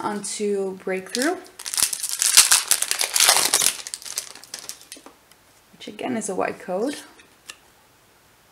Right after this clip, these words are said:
I do think they should change the white codes because it's kind of giving away the fun of opening a pack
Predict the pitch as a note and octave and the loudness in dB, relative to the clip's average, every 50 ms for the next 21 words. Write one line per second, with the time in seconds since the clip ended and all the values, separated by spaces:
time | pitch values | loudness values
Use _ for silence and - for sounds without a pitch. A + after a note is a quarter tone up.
0 | _ _ _ _ _ _ - _ _ _ _ - - A3 G#3+ C4+ C#4+ - D#4+ D4 | _ _ _ _ _ _ -20 _ _ _ _ -8 -2 2 2 4 6 8 8 8
1 | C#4+ B3 A#3+ A#3 - A3+ A3 - - - G#3 G3+ G3+ G3 G3 G3 F#3+ - - G3 | 10 8 6 4 2 0 -4 -4 0 4 4 4 4 4 0 -2 -4 -4 -4 -2
2 | F#3+ F#3+ F#3+ F#3+ F#3+ F#3+ - G#3+ G3 G3+ G3 - - G#3 A#3+ C4 C#4 C4+ - - | 2 4 4 4 4 2 0 0 0 0 0 -2 -4 -2 -2 -2 -2 -4 -6 -6
3 | - - C4+ B3+ B3 B3 - - - - _ - - B3 - A#3 A3 G#3+ G#3 G3+ | -6 -4 -2 -2 -2 -2 -6 -12 -20 -20 _ -2 0 0 2 2 0 2 2 0
4 | F#3+ F#3+ G3 - - - - F#3+ F#3 F3+ F3 - - G#2+ G2+ F2+ F3+ - - - | 0 -2 -4 -8 -4 0 2 2 2 2 -2 -4 -2 -2 -4 -4 -6 -10 -14 -16
5 | - - - - - - - - - - - - - F3+ F#3 F#3 - F#3+ F3 F3 | -20 -20 -20 -20 -20 -20 -20 -20 -20 -20 -16 -10 -6 -6 -6 -6 -6 -4 -4 -4
6 | F3 E3+ E3+ F3+ F3 - - F3+ E3+ E3+ E3+ - | -4 -4 -6 -8 -8 -4 -2 0 0 0 0 -4